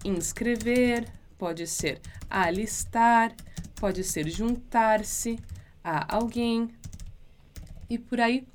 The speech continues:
vai, certo? Então, o join, que é uma palavrinha que tem algumas possibilidades de significados diferentes. Aqui, no nosso caso do diálogo, thank you for joining the call. Obrigado por participarem da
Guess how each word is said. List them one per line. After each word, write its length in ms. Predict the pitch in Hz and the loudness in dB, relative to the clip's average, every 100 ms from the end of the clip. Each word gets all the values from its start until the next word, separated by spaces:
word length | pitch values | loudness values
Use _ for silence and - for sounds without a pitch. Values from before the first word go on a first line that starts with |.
| - - | -20 -20
vai, 260 | - 180 - - - - | 2 2 2 -6 -20 -8
certo? 360 | - 262 262 | 0 2 2
Então, 240 | 247 285 302 | 2 2 2
o 200 | 302 302 - 220 | 0 -4 -10 -10
join, 540 | 208 285 302 330 381 - - | -2 4 6 6 2 -6 -8
que 240 | - 269 | -2 2
é 180 | 240 240 | 4 4
uma 200 | 226 233 | 4 2
palavrinha 540 | 233 220 202 208 247 | 2 2 2 2 2
que 120 | 247 247 | 0 -2
tem 240 | 254 254 - - | -2 -2 -6 -4
algumas 500 | 247 247 247 269 269 | 0 2 2 0 -2
possibilidades 720 | - 254 247 233 214 233 214 | -2 -2 0 0 2 2 2
de 80 | - | -4
significados 680 | 214 214 220 233 226 240 - - - | -6 -6 -2 0 0 -4 -10 -20 -8
diferentes. 720 | 190 226 226 277 202 - - | -4 -2 0 0 0 -2 -4
Aqui, 480 | - - - 285 302 - | 0 -2 0 0 0 -6
no 120 | 254 | -2
nosso 360 | 247 175 - 254 - - | 0 0 -4 -8 -14 -12
caso 320 | - 190 180 | 2 2 2
do 100 | 170 | -4
diálogo, 460 | 175 226 220 254 294 - - - | -2 4 4 4 -2 -8 -14 -2
thank 240 | 269 262 | 0 2
you 80 | 277 | 0
for 320 | - 247 240 202 | 2 4 4 2
joining 580 | 196 214 226 254 311 339 - | 2 2 4 4 2 0 -4
the 120 | 220 | -6
call. 440 | - - 240 254 285 | -6 2 4 4 2
Obrigado 380 | 285 262 254 262 | 0 0 0 0
por 200 | 311 - - - - | -4 -4 -12 -20 0
participarem 960 | 269 262 254 - 302 - 262 254 277 294 - | 4 4 2 -2 -2 2 4 4 2 -4 -4
da 260 | 226 240 | 2 2